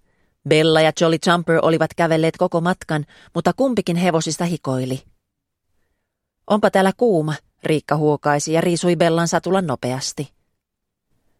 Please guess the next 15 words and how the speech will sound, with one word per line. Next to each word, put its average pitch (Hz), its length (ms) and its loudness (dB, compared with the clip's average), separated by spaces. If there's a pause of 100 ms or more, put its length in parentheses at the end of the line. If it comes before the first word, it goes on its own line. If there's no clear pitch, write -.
(460)
"Täällä 190 300 4
läkähtyy", 147 800 -2
Amanda 143 360 -2
sanoi 147 460 -2
ja 170 100 2
halasi 170 300 2
Petrinaa. 147 680 -6 (1500)
Myös 151 320 0
Amanda 214 340 2
riisui 156 440 0
Jolly 170 160 4 (100)
Jumperin 151 440 0
varusteet 156 500 -2
salaman 156 400 0
nopeasti, 147 580 -4